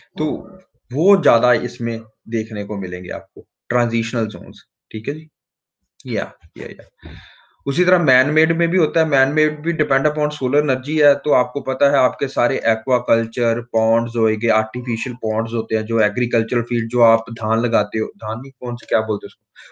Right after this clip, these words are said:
rice paddy fields होती हैं, ठीक है ना? झोना लाए दे आपा, उसमें आपको पानी की जरूरत पड़ती है, तो that is dependent on water and solar radiation, ओके?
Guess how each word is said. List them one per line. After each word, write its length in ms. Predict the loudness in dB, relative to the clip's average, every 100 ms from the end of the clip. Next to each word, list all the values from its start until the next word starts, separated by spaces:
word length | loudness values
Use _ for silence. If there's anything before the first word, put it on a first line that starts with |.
| 0
rice 340 | 2 2 0 2
paddy 260 | 2 2
fields 320 | 2 0 0
होती 240 | -2 -2 -4
हैं, 220 | -6 -10 _ _ _ _ -6
ठीक 120 | -4
है 60 | -2
ना? 80 | -4 -6 _ _ 0
झोना 240 | 4 4
लाए 220 | 6 6 6
दे 100 | 2
आपा, 380 | 2 -2 -8 -16 _ _ _ _ _ _ _ _ _ _ _ -14 -14 -16 _ _ _ _ _ _ _ -10
उसमें 260 | -6 0
आपको 240 | 2 2 -2
पानी 340 | -2 -2 -2
की 100 | -4
जरूरत 300 | -2 -4 -2
पड़ती 300 | -4 -4 -4
है, 160 | -2 -2
तो 120 | -4
that 240 | -4 -2 -2
is 120 | -4 -6 -16 _ _ _ _ _ _ _ _ -20 -10 -2
dependent 300 | 2 2 2
on 100 | -2
water 580 | -4 -6 -2 0 0 -2
and 200 | 0 -2
solar 360 | -4 -2 -2 0
radiation, 460 | -2 -4 -8 -14 -20 _ _ _ _ _ _ _ _ _ _ _ _ _ _
ओके? 180 | -4